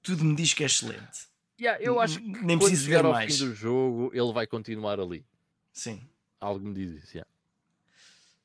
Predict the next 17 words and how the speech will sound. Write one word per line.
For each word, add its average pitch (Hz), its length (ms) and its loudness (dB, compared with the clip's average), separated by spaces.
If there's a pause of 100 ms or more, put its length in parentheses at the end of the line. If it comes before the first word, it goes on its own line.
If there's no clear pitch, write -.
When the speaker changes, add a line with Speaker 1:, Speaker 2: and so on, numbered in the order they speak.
(320)
Speaker 1:
Ah, 101 360 -14
quanto 143 300 0
muito, 165 640 -2
é... 123 540 -6
há 127 140 -2
aquela 131 280 -4
sensação 143 560 -4
de 135 100 -8
que 117 320 -10 (280)
só - 220 -4
po-, - 240 -14
a 135 80 -2
partir 160 260 -4
daqui 143 220 -2
só 147 140 0
pode 147 220 -6
melhorar. 123 400 -4